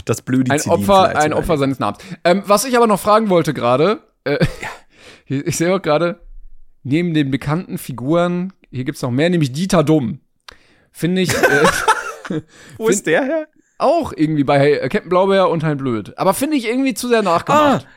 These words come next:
Speaker 1: ach so, nee, muss ich jetzt auch sagen, vor allem, weil es im selben Ding vorkommt,
Speaker 2: Ja.
Speaker 1: äh,
Speaker 2: Didi,
Speaker 1: beim Kosmos.
Speaker 2: Didi Dämlich gibt's auch noch.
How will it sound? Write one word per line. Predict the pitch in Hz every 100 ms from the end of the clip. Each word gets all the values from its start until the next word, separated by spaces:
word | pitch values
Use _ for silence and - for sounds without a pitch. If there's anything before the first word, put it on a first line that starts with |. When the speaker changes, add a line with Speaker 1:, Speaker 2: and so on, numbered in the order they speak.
| _ _ -
Speaker 1:
ach | -
so, | 254
nee, | 202 240
muss | 262
ich | 247
jetzt | 214
auch | 220
sagen, | 208 165
vor | 147 135
allem, | 185
weil | 185
es | 185
im | 180
selben | 165 170 170
Ding | 175
vorkommt, | - 143 139 117 117 - - -
Speaker 2:
Ja. | 123
Speaker 1:
äh, |
Speaker 2:
Didi, | 208 233
Speaker 1:
beim | 170
Kosmos. | 135 - 185 170
Speaker 2:
Didi | 233 262
Dämlich | 180 214 214 160 -
gibt's | 143 -
auch | 123 139
noch. | 92 87 -